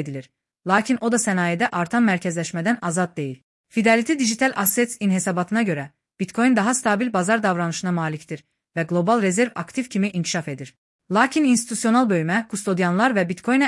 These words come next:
əsaslanan bank təşəbbüsləri Bitcoin layihəsinin ilkin məqsədlərini zəiflədə bilər.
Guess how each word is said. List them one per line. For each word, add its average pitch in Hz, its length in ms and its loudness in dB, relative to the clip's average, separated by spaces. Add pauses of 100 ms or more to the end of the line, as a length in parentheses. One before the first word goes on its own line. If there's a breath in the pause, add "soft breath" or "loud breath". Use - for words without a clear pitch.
əsaslanan 185 560 -2
bank 247 160 2
təşəbbüsləri 180 640 -2 (100)
Bitcoin 226 320 0
layihəsinin 190 560 0
ilkin 196 320 0
məqsədlərini 175 560 0
zəiflədə 160 400 -2
bilər. 135 220 -8